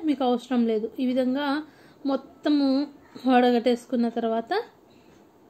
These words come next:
ఓకే, ఇప్పుడు నేను ఇందులో యాడ్ చేస్తున్నాను కార్న్ ఫ్లోర్ అనమాట. So, కార్న్ ఫ్లోర్ అంటే తెలుసు కదా, మొక్కజొన్న పిండి ప్రతి ఇంట్లో ఉంటుందన్నమాట.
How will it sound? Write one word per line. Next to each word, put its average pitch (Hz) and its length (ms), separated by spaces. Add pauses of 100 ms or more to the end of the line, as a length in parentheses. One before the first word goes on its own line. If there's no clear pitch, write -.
(1300)
ఓకే, 294 160 (280)
ఇప్పుడు 330 300
నేను 294 200
ఇందులో 247 240
యాడ్ 233 200
చేస్తున్నాను 247 560 (920)
కార్న్ 277 280
ఫ్లోర్ 247 260
అనమాట. 214 320 (180)
So, 285 60 (160)
కార్న్ 269 240
ఫ్లోర్ 330 200
అంటే 294 200
తెలుసు 269 240
కదా, 269 140 (120)
మొక్కజొన్న 254 480
పిండి 254 220 (420)
ప్రతి 254 280
ఇంట్లో 269 280
ఉంటుందన్నమాట. 240 600